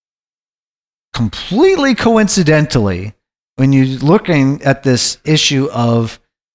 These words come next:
um, the Pharaoh trying to take out the ever-growing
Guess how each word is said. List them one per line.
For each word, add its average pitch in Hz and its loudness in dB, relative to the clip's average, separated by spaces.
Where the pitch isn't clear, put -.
um, 107 -2
the 131 0
Pharaoh 147 0
trying 127 0
to 117 -8
take - -2
out - -2
the 117 0
ever-growing 135 2